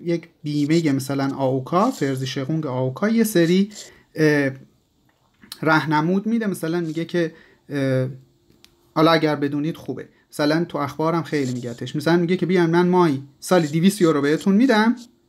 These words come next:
اه، تحت تز-، تغذیه ما قرار بگیرین. تحت تغذیه ما قرار بگیرین یعنی اینکه بهتون میگه که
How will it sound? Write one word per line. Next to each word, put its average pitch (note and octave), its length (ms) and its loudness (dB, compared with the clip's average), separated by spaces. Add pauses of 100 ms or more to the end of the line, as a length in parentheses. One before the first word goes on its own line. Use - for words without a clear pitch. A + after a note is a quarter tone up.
(760)
اه، C#3 440 0 (1000)
تحت G#3+ 300 4
تز-، E3+ 360 0
تغذیه D#3 560 -4
ما C#3 180 -2
قرار A#2+ 340 -12
بگیرین. C3 360 -14 (140)
تحت F#3 260 2
تغذیه E3+ 380 0
ما E3 180 0
قرار E3 280 0
بگیرین F3 300 -2
یعنی E3 220 -2
اینکه F#3 180 -4
بهتون E3 300 -2
میگه D#3+ 200 -2
که C3 240 -6